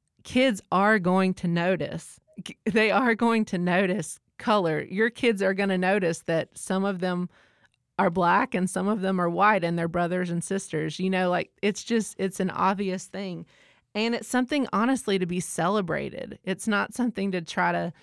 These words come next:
you know, sweep under the rug and just say, "You're supposed to love all people the same," and just tell your kids that and give them no explanation.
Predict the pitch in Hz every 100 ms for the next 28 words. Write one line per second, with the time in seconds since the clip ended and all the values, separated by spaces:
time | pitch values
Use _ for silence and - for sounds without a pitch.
0 | - - _ _ 214 180 170 - 196 208
1 | 190 190 175 160 175 185 170 160 160 160
2 | - 175 165 165 - _ _ 202 - 214
3 | 208 - 208 - 185 185 208 190 180 175
4 | 185 185 175 151 156 165 170 - 196 202
5 | 196 - 175 160 160 160 - 175 175 175
6 | 175 175 170 170 - - - 165 170 160
7 | - - -